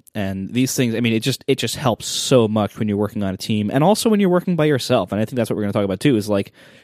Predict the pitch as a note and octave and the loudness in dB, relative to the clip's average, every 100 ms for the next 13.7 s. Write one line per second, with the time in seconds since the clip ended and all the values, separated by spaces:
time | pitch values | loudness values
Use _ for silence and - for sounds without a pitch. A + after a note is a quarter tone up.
0 | _ - F3 G3 G3+ F3+ D#3+ C#3 D3 D3 | _ -4 2 4 4 4 2 2 2 0
1 | C3 G#2+ G#2+ A2+ B2 F2 G#1+ - _ _ | -2 0 2 2 2 0 -6 -14 _ _
2 | _ B2 B2 - C#3 - B2 A#2 - B2 | _ 0 0 2 0 0 -2 -2 0 2
3 | A2+ A2 A2 G#2+ - D3 D3+ A#2+ A#2 B2+ | 4 4 2 0 0 2 2 2 2 4
4 | B2 G2+ F2 A2 A2 - - - _ _ | 2 0 -2 -2 -2 -2 -12 -20 _ _
5 | - G2+ F#2 F#2 F#2 - G2 G#2 - A2 | -6 -4 -2 -6 -8 -6 -2 -2 0 -4
6 | - C3 C#3 A#2+ G#2+ G2+ F#2+ F#2 F2+ G2 | 0 2 4 4 2 0 0 -2 -4 -6
7 | _ _ _ - A2 C3 - D3 F3 F3+ | _ _ _ -8 -2 -2 0 0 2 2
8 | B3 A#3 D3 A2 B2 _ _ _ - C#3+ | 2 2 2 0 -6 _ _ _ 0 2
9 | C#3+ F#3+ G3 D3 C3 - - C3+ E3 - | 6 6 6 4 -2 -2 -2 0 0 2
10 | D#3 D3 C3 A#2+ C3+ C3 B2 A2+ - B2+ | 0 2 2 4 2 4 2 2 0 2
11 | A#2+ B2+ - A#2+ A2 - A2+ B2 C#3 - | 2 0 -2 -4 -2 0 0 0 -2 -10
12 | _ - _ - G#2 F#2+ F#2 A2+ A2+ C3 | _ -20 _ -6 -4 -2 -2 2 2 2
13 | A2+ A#2 C#3 D#3+ F3+ F#3 F#3 | -2 -2 -2 0 2 0 -2